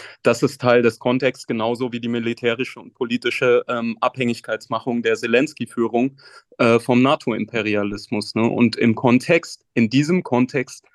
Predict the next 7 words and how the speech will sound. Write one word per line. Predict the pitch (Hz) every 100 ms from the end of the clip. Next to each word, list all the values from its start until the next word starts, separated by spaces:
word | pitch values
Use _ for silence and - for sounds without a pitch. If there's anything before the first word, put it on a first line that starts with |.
| _ _
ist | 131 - - _ - 131
zum | - 117
Beispiel | 110 123 - 143
der | 117 113
Ukraine-Krieg | - 110 120 139 139 143 139
dadurch | - 117 131 -
eben | 127 123 123